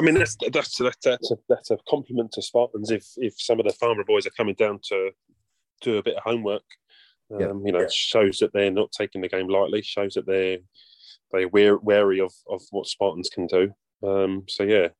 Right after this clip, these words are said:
Speaker 1: it makes for a very good game.
Speaker 2: It absolutely does, and good luck to, to both teams, uh, there. I like both the sides. Uh, Spartans are a fantastic team, and Farnborough are a club on Saturdays and Sundays that I've known for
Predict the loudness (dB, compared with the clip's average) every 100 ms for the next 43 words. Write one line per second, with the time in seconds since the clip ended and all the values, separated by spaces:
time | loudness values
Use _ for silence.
0 | -8 -6 -2 -2 -2 0 2 4 0 0
1 | -6 -6 -6 -8 -14 _ _ _ _ _
2 | _ -14 -12 -12 -10 -10 -10 -8 -4 -4
3 | -4 -4 -4 0 -2 -4 -4 -4 -4 _
4 | _ -8 -4 0 0 -2 -6 -6 -6 -10
5 | -14 -8 -8 -8 -8 -8 -10 _ -6 -4
6 | -4 -6 -8 -10 -10 -10 -8 -8 -12 -18
7 | _ _ _ -12 -10 -10 -10 -4 -2 0
8 | 0 -2 -10 -10 -4 -4 -4 -10 -6 -4
9 | -2 -4 -6 -6 -6 -4 -6 -8 -8 -10
10 | -10 -14 _ _ _ _ _ -10 -10 -6
11 | -6 -4 -4 -6 -4 -6 -6 -6 -4 -4
12 | -4 -6 -6 -6 -6 -4 -4 -6 -6 -6
13 | -6